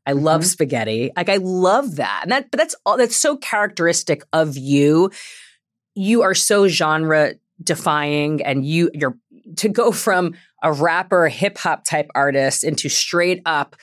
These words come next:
Speaker 1: alternative queen. Um, you're so amazing. And I think that this album does capture all of your different influences and textures and nuances.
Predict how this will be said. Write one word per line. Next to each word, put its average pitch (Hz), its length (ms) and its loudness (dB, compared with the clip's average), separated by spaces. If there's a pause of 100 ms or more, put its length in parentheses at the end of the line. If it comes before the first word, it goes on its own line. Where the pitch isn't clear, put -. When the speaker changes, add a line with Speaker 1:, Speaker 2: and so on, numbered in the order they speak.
(320)
Speaker 1:
alternative 170 640 0
queen. 139 600 0 (460)
Um, 151 460 0
you're 165 100 0
so 196 240 0
amazing. 156 520 2
And 143 80 -2
I 151 40 -4
think 196 220 -2
that 165 100 -8
this 170 200 0
album 156 400 0
does 147 220 2
capture 139 640 -4
all 135 240 0
of 135 140 -6
your 135 80 -4
different 131 540 -6
influences 135 960 -2 (100)
and 127 240 -4
textures - 720 -6
and 123 220 -4
nuances. 113 840 -6